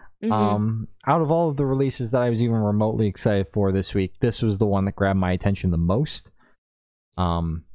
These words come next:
Speaker 2: and I'm not sure why. Maybe 'cause it absolutely fucks.
Speaker 1: And because it took five years to get here?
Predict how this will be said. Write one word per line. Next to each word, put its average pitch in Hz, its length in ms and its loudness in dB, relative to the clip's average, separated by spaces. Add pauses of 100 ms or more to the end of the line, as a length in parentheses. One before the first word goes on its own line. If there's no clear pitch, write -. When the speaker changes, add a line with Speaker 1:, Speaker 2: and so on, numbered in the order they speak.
(560)
Speaker 2:
and 110 100 0
I'm 120 80 2
not 117 220 0
sure 113 260 0
why. 107 440 0
Maybe 110 260 0
'cause 107 220 -2
it 101 200 -2
absolutely 104 760 -2 (100)
fucks. - 560 -2 (200)
Speaker 1:
And 247 140 2
because 240 280 4
it - 160 2
took 226 260 2
five 202 280 2
years 214 280 -2
to 202 80 -16
get 196 120 -10
here? 240 280 -4